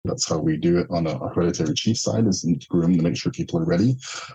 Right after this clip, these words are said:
And I think that's what we've been doing with, with some of the youth. And that's why they've been highlighted through all of the programs and, and leading the programs, which is good.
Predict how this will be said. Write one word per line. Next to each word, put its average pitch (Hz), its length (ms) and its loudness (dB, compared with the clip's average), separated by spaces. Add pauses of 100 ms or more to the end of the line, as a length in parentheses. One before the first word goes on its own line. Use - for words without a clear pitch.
(140)
And 92 140 2
I 80 60 0
think 90 180 0
that's 78 220 -2
what 80 80 2
we've 78 100 2
been 82 160 4
doing 65 280 0
with, 135 260 -4
with 127 220 -4
some - 220 0
of 131 60 -2
the 131 100 0
youth. - 280 2
And 156 180 -2 (120)
that's - 220 -2
why 151 140 0
they've 156 160 2
been 147 80 2
highlighted 78 640 -2 (120)
through - 140 2
all 73 260 0
of 69 120 -2
the - 40 -18
programs - 560 -2
and, 85 240 -2
and 92 200 2
leading 92 200 4
the 67 60 -2
programs, - 520 -2
which - 120 -8
is - 120 -6
good. - 220 -8